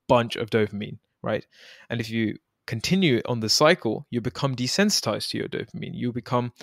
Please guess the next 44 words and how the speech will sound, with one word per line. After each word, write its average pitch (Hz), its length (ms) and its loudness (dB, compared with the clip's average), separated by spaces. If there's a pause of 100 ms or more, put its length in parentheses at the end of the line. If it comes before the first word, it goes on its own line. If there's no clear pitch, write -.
(320)
very 151 300 6
much, 123 280 2
you 120 100 0
need 120 180 2
a 110 40 6
very 123 300 8
high 110 200 2
amount 104 200 0
of 98 80 -10
dopamine 104 400 -2
to - 60 -8
be, 101 240 -10
to - 120 -6
even 107 280 -6
be 101 100 -6
motivated. 98 640 -10 (340)
And 120 100 -8
you 120 60 -2
see 147 240 0
this 120 160 -2
in 101 120 -4
addicts 101 560 -8
and 101 200 -12 (800)
a 147 40 -8
bunch 110 280 -2
of - 80 -10
other 107 140 -6
cases. - 480 -10 (340)
So - 100 -8
the 120 80 -6
first 139 440 4
thing 120 280 0 (340)
I 117 100 -4
think - 380 -6
is 110 200 -6
that 104 320 -6 (260)
you 117 140 -4
need 131 140 0
to 123 100 -6
monitor 110 640 -2
your 110 140 -8
dopamine 107 520 -4
sources, - 540 -10
because - 340 0